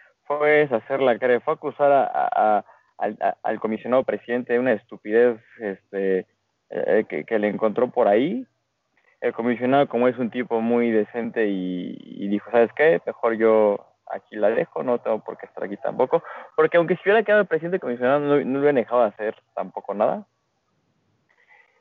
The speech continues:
Y, y justo el órgano regulador que, que se supone que tiene que hacer la tarea que Emilio nos está dis-, con-, contando hace ratito, pues está deshecho. ¿Por qué? Porque lo que está haciendo la C F E no está bien.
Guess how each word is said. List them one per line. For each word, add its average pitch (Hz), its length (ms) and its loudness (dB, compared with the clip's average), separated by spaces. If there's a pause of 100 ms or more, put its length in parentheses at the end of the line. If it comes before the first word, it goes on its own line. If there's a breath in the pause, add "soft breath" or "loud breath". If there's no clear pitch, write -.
(220 soft breath)
Y, - 240 -8
y - 20 -6
justo 175 320 2
el 160 60 8
órgano 160 280 6
regulador 127 640 4
que, 123 340 0
que 110 120 -10
se 107 80 -16
supone 123 360 -6
que 107 140 -6
tiene 117 220 -4
que 113 100 -2
hacer 104 220 -4
la 113 120 2
tarea 104 240 2
que 104 100 -8
Emilio 107 300 -2
nos 98 160 -4
está - 140 -2
dis-, 101 200 -2
con-, 98 200 -8
contando 104 420 -2
hace 101 180 -6
ratito, 98 440 -2
pues 98 200 -8
está 107 140 2
deshecho. 113 420 0
¿Por 104 180 -4
qué? 113 140 0
Porque 101 260 -8
lo 95 120 -6
que - 80 -14
está 101 160 -6
haciendo 110 200 -2
la 98 120 2
C 98 100 -8
F 98 220 -4
E - 20 -2
no 98 140 -4
está - 200 -8
bien. - 280 -4